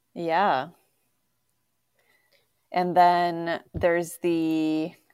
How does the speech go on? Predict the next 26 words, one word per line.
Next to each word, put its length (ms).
body 420
language 560
of 160
a 60
dog. 480
Um, 500
I 120
read 280
that 400
dogs 640
with 300
docked 580
tails 880
cannot 400
communicate 1040
as 220
efficiently 840
as 280
other 260
dogs 440
with 160
full 380
tails 680
to 300
other 260
dogs. 680